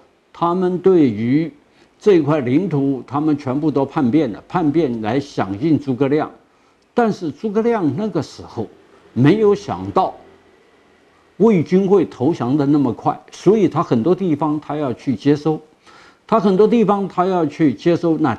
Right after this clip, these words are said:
当然会引起了曹魏的注意。在引起曹魏注意的时候，我们曾经讲过了，就发生了著名的街亭之战。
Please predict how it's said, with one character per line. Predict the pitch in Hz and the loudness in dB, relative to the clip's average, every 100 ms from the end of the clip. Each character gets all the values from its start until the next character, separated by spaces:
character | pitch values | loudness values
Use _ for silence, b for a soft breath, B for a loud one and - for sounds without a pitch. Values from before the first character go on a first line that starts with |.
| - | -4
当 | 139 208 | 0 2
然 | 139 87 _ _ _ b b b b | 2 -2 _ _ _ b b b b
会 | - 180 151 | 2 6 6
引 | 113 123 135 190 | 4 2 2 2
起 | - 120 | -2 -8
了 | 101 117 b b _ | -8 -10 b b _
曹 | - - 104 | -12 -6 -2
魏 | 147 180 | 2 2
的 | 120 | 2
注 | 117 165 123 | 0 0 0
意。 | 135 120 | 0 -4
在 | - 190 | -2 -2
引 | 139 170 233 | 0 0 0
起 | 170 143 | 0 -2
曹 | - 131 | -2 0
魏 | 196 185 | 2 2
注 | - 214 | 0 -2
意 | 196 175 | 0 0
的 | 143 | -2
时 | - | -4
候， | 117 143 - | -6 -6 -4
我 | 110 | -2
们 | 147 | -2
曾 | - 127 | -4 -4
经 | 135 139 | -2 -2
讲 | 139 104 101 | -2 -6 -2
过 | 127 107 | 0 -2
了， | 85 - b b b - | -6 -16 b b b -2
就 | 139 | -2
发 | - 151 143 | 0 -2 0
生 | 139 147 | -2 -2
了 | 120 | -4
著 | - 143 | -4 -4
名 | 110 107 | -2 -4
的 | 117 | -4
街 | 107 135 | -2 -4
亭 | 120 110 | -2 -4
之 | 113 110 | -6 -2
战。 | 143 | -2